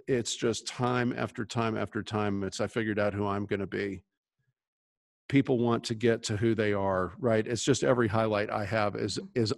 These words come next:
Speaker 1: on that taking responsibility for what you can take responsibility for, even in the midst of horrific weather.
Speaker 2: Yeah, so I think the, the takeaway for our listeners in this is to take the time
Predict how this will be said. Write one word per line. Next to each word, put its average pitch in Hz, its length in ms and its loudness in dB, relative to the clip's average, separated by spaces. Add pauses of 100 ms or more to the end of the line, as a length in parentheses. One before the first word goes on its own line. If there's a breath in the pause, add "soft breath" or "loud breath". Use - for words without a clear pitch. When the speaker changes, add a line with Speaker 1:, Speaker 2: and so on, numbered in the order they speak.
Speaker 1:
on 117 360 2
that 104 300 2 (440)
taking 117 360 4
responsibility 104 840 2
for 107 160 0
what 107 160 2
you 120 160 2
can 131 140 2
take 127 220 2
responsibility 127 720 4
for, 123 300 4 (100)
even 170 360 2
in 143 160 0
the 131 80 2
midst 135 640 0
of 113 260 2
horrific 113 500 0
weather. 87 400 0 (1120 soft breath)
Speaker 2:
Yeah, 240 220 6
so 214 180 -2
I 220 80 2
think 262 400 -6
the, 202 460 0
the 196 140 -2
takeaway 233 580 2
for 208 140 0
our 175 120 2
listeners 185 520 0
in 170 120 -4
this 160 380 -4
is 170 280 0
to - 140 -4
take 214 380 -2
the 233 80 -2
time 190 580 0